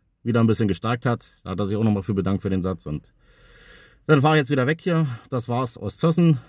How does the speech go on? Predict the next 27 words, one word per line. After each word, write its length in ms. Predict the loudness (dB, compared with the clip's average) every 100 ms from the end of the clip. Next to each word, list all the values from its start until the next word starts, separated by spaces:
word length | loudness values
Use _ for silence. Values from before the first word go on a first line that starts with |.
| _
Ich 200 | -6 -2
wünsche 180 | 0 0
euch 140 | 0 2
einen 100 | 2
guten 220 | 4 4
Rutsch, 240 | 2 0
falls 180 | -2 0
wir 60 | 0
uns 100 | 0
nicht 140 | 0
mehr 100 | 0
sehen. 300 | 2 0 -2 _ _ _ _ _ _ _
Als 220 | -6 -2
Info 280 | 0 2 2
noch, 280 | 2 -2 -6
ich 340 | -4 -4 -4
bin 300 | -2 2 4
bei 300 | 4 2 0 -4 _
Katja 340 | -4 -4 -4
Arnold 440 | 0 0 2 0 -4
am 240 | -4 -2
einunddreißigsten 540 | 2 2 2 -2 -6
zwölften 340 | 0 2 2 0
um 80 | -4
vierzehn 340 | -6 -6 0
Uhr 180 | 0 0
zum 320 | 0 0 0